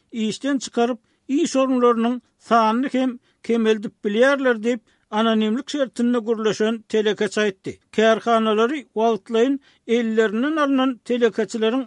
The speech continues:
aýtmaklaryna görä, ýaşullar diýilýänler gelip, oňlar çöýül azap edip ýola goýan önümçüliklerini bilişleşmek teklifini edenini olar ýok diýip bilmeýärler.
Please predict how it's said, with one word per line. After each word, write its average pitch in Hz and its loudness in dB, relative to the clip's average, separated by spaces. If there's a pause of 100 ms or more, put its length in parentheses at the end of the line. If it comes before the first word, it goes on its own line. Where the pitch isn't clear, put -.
(100)
aýtmaklaryna 220 -2
görä, 226 0 (240)
ýaşullar 220 0 (100)
diýilýänler 247 0 (140)
gelip, 196 0 (200)
oňlar 226 0 (100)
çöýül 269 -2 (100)
azap 262 0
edip 247 -4 (140)
ýola 220 4
goýan 262 0 (260)
önümçüliklerini 226 2 (300)
bilişleşmek 262 -2
teklifini 226 0
edenini 208 0 (200)
olar 220 4 (160)
ýok 269 0 (100)
diýip 226 -2 (100)
bilmeýärler. 214 0